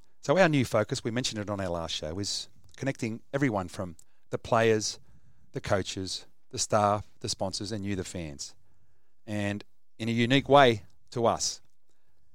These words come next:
And also our Spotlight on the Pathways is part of that.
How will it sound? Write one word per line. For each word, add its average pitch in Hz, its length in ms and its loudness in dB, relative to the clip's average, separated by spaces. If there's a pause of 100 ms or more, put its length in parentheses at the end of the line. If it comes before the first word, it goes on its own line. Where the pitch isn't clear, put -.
(120)
And 117 120 0
also 123 340 4
our 95 100 2
Spotlight 104 380 0
on 92 80 -2
the 87 60 -6
Pathways 98 640 0 (280)
is 95 400 -6 (220)
part 120 220 6
of 98 60 2
that. 85 140 -4